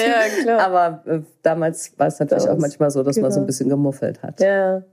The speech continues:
Speaker 1: Aber unabhängig von den Fähigkeiten, jetzt mal tapezieren und so weiter, aber ist ja schon auch, also dieses blöde Wort Mindset, aber das
Speaker 2: Mhm.
Speaker 1: ist es ja eigentlich, ne? Also
Speaker 2: Ja.
Speaker 1: nicht in diese typischen Rollenbilder zu verfallen, so du kochst jetzt und
Speaker 2: Mhm.
Speaker 1: du streichst den Zaun,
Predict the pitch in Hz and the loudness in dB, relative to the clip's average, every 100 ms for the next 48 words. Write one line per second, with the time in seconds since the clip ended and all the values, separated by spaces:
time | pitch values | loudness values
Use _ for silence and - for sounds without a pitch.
0 | _ _ - - 202 190 220 214 233 226 | _ _ -20 -2 2 4 2 0 -2 -2
1 | - 214 190 202 - 196 247 311 - 294 | -2 -2 -2 -6 -2 0 2 -2 -2 0
2 | 320 320 277 202 208 190 185 185 - - | 2 2 0 0 0 2 0 -4 -12 -12
3 | 175 - 226 196 180 180 233 285 262 196 | -6 -2 0 0 -2 0 2 2 0 0
4 | 190 190 185 _ _ _ _ _ 196 - | 2 0 -2 _ _ _ _ _ -10 -2
5 | 208 202 196 226 - 285 285 - _ - | -2 -2 -2 2 2 0 -2 -18 _ -18
6 | - 196 190 185 185 214 220 220 196 202 | -8 -6 -4 -4 -2 -2 0 0 0 0
7 | 185 220 285 - 214 254 196 202 208 196 | 0 0 0 0 0 0 0 2 2 2
8 | 185 180 175 190 - 185 185 202 214 277 | 0 0 -2 -6 -4 -4 -4 -2 0 0
9 | 202 220 202 233 294 285 247 214 196 254 | 2 2 0 -2 -4 -4 -2 -4 -2 -2
10 | 262 240 185 170 240 277 262 269 269 - | -2 -2 0 2 2 2 2 2 0 -4
11 | 262 - 254 - 269 254 226 233 214 214 | -4 -2 0 2 2 2 2 0 0 -4
12 | 214 - 269 - - - 180 170 151 269 | -4 -6 -6 -2 -2 0 -2 0 0 -2
13 | - 202 190 - 190 - 185 185 285 | 0 -2 -2 -4 -4 -4 0 0 0